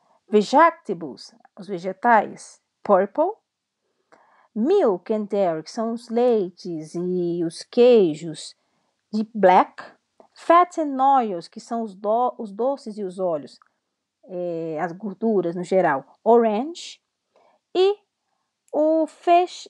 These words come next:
eggs and meat, que são as carnes, os peixes e os ovos, da cor yellow. Cada uma dessas partes do seu pratozinho aí está dividida na quantidade correta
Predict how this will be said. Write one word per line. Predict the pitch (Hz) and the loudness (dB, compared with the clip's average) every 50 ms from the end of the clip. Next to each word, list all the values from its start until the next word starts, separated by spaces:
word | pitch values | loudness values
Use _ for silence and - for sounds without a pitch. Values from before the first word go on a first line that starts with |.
| _ - | _ -2
eggs | 240 247 254 247 240 - - 254 | 2 2 2 0 -2 -8 -12 -10
and | 269 269 | -10 -8
meat, | 254 254 262 277 330 349 _ _ - - _ _ _ _ | -8 -8 -8 -8 -8 -10 _ _ -20 -20 _ _ _ _
que | - 226 | -20 -18
são | - - 233 220 220 220 214 208 - | -10 -6 -6 -4 -2 -2 -4 -4 -4
as | - - 196 - - | -6 -10 -12 -12 -14
carnes, | _ - 277 269 240 208 180 175 170 170 | _ 0 2 2 2 2 -2 -8 -8 -8
os | - 180 185 - | -8 -10 -10 -10
peixes | - _ - 220 220 226 233 220 202 - - - - - 139 135 - - - _ _ _ _ _ - | -16 _ -4 -2 0 0 0 0 -2 -8 -12 -14 -12 -12 -12 -14 -14 -20 -20 _ _ _ _ _ -10
e | 196 170 | -6 -4
os | 160 156 165 185 | -4 -4 0 4
ovos, | 185 226 254 254 214 - - - 135 - - - - - _ _ _ _ _ _ _ _ - | 4 6 6 6 4 2 0 -10 -12 -12 -14 -20 -20 -20 _ _ _ _ _ _ _ _ -2
da | 233 220 233 | 0 0 0
cor | 233 - - 233 226 233 262 - _ _ _ _ _ _ _ _ _ _ _ _ _ _ _ _ _ _ - | 0 0 2 2 2 2 2 -4 _ _ _ _ _ _ _ _ _ _ _ _ _ _ _ _ _ _ -8
yellow. | 285 320 320 220 175 170 165 160 147 143 127 151 _ _ _ _ _ _ _ _ _ _ _ _ _ _ _ _ _ _ _ _ _ _ _ _ _ _ _ - | -4 0 2 2 2 0 -2 -6 -6 -8 -10 -12 _ _ _ _ _ _ _ _ _ _ _ _ _ _ _ _ _ _ _ _ _ _ _ _ _ _ _ 2
Cada | - 403 466 466 453 403 349 311 | 2 2 2 2 0 -2 -2 -2
uma | 285 285 277 254 233 214 | -2 -6 -6 -6 -8 -8
dessas | 202 214 208 202 - - - 220 - - _ _ - | -6 -4 -6 -6 -6 -10 -20 -20 -20 -20 _ _ 2
partes | - 262 294 294 - - 233 220 | 2 4 4 2 -2 -12 -14 -12
do | 202 208 | -12 -14
seu | - - 196 190 | -10 -10 -10 -10
pratozinho | _ - 190 170 170 - - 156 156 - 180 160 170 | _ -6 -4 -4 -4 -4 -8 -18 -14 -12 -8 -6 -4
aí | 247 262 | -4 -4
está | 247 - - 247 226 | -4 -2 0 0 0
dividida | 226 240 233 247 220 202 262 240 254 | 0 0 -6 -6 -8 -6 -8 -6 -6
na | 254 254 | -6 -6
quantidade | 254 - 262 254 - 233 208 247 254 262 254 254 _ - | -6 -6 -8 -8 -6 -2 0 2 2 2 0 -4 _ -6
correta | - 320 311 - - 196 233 220 214 220 _ - - 240 | 0 0 0 0 0 -4 -2 -2 -2 -2 _ -10 -10 -10